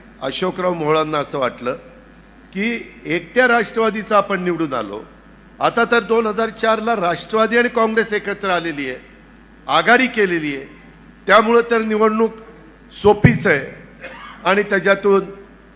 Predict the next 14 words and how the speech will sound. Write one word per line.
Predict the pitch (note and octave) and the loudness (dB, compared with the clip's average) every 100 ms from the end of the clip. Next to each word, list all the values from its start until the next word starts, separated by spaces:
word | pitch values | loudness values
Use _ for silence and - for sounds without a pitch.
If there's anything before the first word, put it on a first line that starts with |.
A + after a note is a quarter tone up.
| - - - - - | -20 -20 -20 -12 0
ज्या | F#3+ | 2
प्रकारे | A3 - F3+ - G#3+ A#3 | 2 0 -2 2 4 4
निवडणुकीमध्ये | A3+ A3 G#3 G#3 G#3 F#3+ F#3+ | 4 0 0 -2 -4 -2 -2
त्यांनी | F#3+ F#3+ F3+ F#3 D#3+ - - - - - - - | -2 -2 -4 -4 -4 -6 -20 -20 -20 -20 -14 2
लक्ष | F#3+ G3 | 2 4
द्यायला | G3+ F3+ F3 F3 | -2 2 2 2
पाहिजे | F3+ D#3+ E3+ F3+ | -2 -4 -6 -6
तसं | - F3 | -6 -4
लक्ष | D3+ - | -4 -6
दिलं | D#3+ D#3 E3 | -6 0 0
नाही. | D#3+ C#3 A#2+ - - - - - - - | 0 -2 -6 -16 -20 -20 -20 -20 -20 -6
आणि | C#3+ D#3+ | -2 -2
शिवाजीराव | D#3 - C#3 E3+ F3 F3 | -4 -4 -2 -2 0 0
दादांनी | D#3+ D#3 D#3 D3+ D#3 C3 - | 0 -2 -4 -4 -6 -6 -12